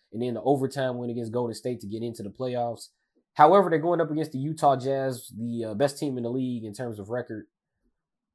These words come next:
And, uh, Utah, uh, thirty-one and five at home this season. It's hard to go against that. I, I got this series going six games,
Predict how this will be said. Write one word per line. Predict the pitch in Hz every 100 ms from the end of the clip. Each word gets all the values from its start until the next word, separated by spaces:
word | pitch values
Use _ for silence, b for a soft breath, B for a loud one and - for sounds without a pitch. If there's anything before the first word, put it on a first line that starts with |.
| _ _ 113
And, | 113 110
uh, | 110 107 104
Utah, | 139 180 175 156 143 127 95
uh, | 120
thirty-one | 120 202 202 185 156
and | 135
five | 160 156 135
at | 127
home | 143 147 135
this | 135 -
season. | 139 135
It's | 147 147 156
hard | 147 123
to |
go | 123 123
against | 117 117 -
that. | 123 120
I, | - 107 120
I |
got | 143 175
this | 156
series | 170 147
going | 135 131
six | - 139 113
games, | 107 127 127 117 107